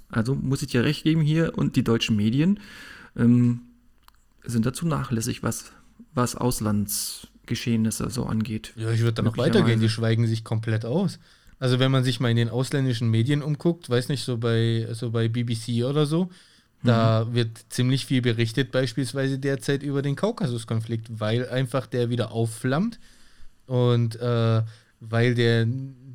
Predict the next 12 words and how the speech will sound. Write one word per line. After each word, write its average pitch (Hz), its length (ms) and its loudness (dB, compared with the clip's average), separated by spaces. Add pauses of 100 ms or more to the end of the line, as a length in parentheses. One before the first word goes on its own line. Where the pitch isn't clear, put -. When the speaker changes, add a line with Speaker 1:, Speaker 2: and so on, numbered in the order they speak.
Speaker 2:
nicht 139 280 -2
nur 139 300 4
lokal 123 460 2
da 147 80 4
aufflammt, 156 560 2
sondern 127 600 -2
weil 120 200 2
beispielsweise 120 800 0
die 123 260 -4
türkische 123 460 -4
Regierung 110 440 -2
da 120 280 2